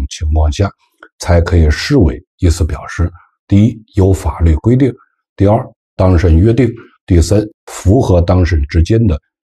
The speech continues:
交易习惯。这三种情况下才可以视为意思表示，并不是任何沉默都可以视为意思表示。比如后边讲到，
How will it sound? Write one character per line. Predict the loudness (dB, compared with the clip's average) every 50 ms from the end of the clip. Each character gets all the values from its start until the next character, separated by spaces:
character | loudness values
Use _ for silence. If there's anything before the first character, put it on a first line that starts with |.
| _ _
交 | -2 0 2 2
易 | 2
习 | 0 -2 -6 -10
惯。 | -10 -8 -6 -6 -6 -8 _ _ _ _ _ _ _ _ _ _ _ -16 _
这 | -2 0 2 2 0
三 | 0 0 0 2 2
种 | 2 2 0
情 | -2 -4 -8 -10 -6
况 | -4 -2 -2
下 | -2 -2 -4 -6 -8 _ _ _ _ _ _ _
才 | -4 0 0 0
可 | 0 0 0 0
以 | 0 2
视 | 0 -2 -2 0 0 2
为 | 2 0 -2 -4 -10 _ _ _
意 | -2 0 2 2
思 | 2 0 -4 -6 -8
表 | -8 -8 -12 -14 -16
示， | -10 -8 -8 -8 -8 _ _ _ _ _ _ _
并 | 0 0 2 4
不 | 4 4
是 | 2 2 2
任 | 2 4 4 4 2 2 0
何 | 0 0 0 0
沉 | 0 -2 -8 -12 -12 -12 -6 -2
默 | 0 0 0 0 -2 -8 _ _ _ _ _ _ _ _ _ _ _ _ _ -2
都 | 0 0 0 0 -2 -8 _ _ _ _ _ _
可 | -6 -2 0 2
以 | 2 2
视 | 0 0 0 2
为 | 2 4 4
意 | 4 2
思 | 0 0 -2 -6
表 | -6 -8 -12 -16 -8 -4
示。 | -4 -4 -4 -6 -14 _ _ _ _ -20 -18 _
比 | 0 2
如 | 2 2 2
后 | 2 0 0 2
边 | 2 2 0
讲 | -2 -6 -10 -8 -6
到， | -4 -4 -4 -6